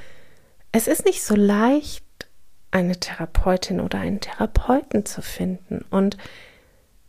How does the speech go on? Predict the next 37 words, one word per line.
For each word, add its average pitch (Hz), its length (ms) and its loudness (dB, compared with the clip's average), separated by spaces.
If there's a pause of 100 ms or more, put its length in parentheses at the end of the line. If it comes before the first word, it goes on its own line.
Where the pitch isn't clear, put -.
(320)
ich - 240 0
dachte, 254 680 0 (1800)
„Oh 226 80 6
nein, 226 380 6
jetzt 226 240 0
habe 226 180 0
ich, - 320 -2 (600)
anderthalb 226 560 2
Jahre 214 320 2 (100)
war 208 160 -2
ich, 226 160 -6
glaub 214 240 2
ich, - 180 -2
bei - 140 -4
ihr, 226 340 -2 (220)
jetzt - 160 -6
habe 220 120 8
ich - 100 0
die 214 160 -2
Zeit 285 560 0
vergeudet.“ 180 1000 -6 (800)
Und 214 240 4
ich - 140 0
hab 233 120 2
Stunden 262 600 4
verbraucht, 208 1000 0
die 226 40 4
mir 208 120 4
die 214 160 -2
Krankenkasse 233 1000 0
bei 214 120 2
jemand 214 460 2
Neuem 220 360 2
gar 214 180 0
nicht 220 300 0
mehr 214 160 2
gibt. - 720 -2